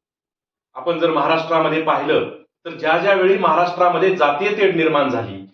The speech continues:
त्या त्यावेळी एकमेकांच्या समोर उभा राहिलेल्या दोन जाती म्हणजे मराठा आणि पूर्वाश्रमीचे महार म्हणजेच आजचे नवबौद्ध,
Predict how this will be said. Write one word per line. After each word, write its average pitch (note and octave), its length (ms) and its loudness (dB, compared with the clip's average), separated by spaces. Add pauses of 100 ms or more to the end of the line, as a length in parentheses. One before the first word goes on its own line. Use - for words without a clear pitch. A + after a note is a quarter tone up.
(380)
त्या F3 140 -4
त्यावेळी G3+ 460 2
एकमेकांच्या F#3 640 2
समोर F3+ 300 2
उभा D#3+ 260 4
राहिलेल्या F#3 380 4
दोन G3+ 320 2
जाती C3 500 -2 (220)
म्हणजे D3+ 220 -8
मराठा D3+ 800 0 (160)
आणि D#3+ 180 -10
पूर्वाश्रमीचे F3+ 800 0
महार E3+ 360 2
म्हणजेच D#3 340 -4
आजचे C3+ 360 -4
नवबौद्ध, A#2 500 -2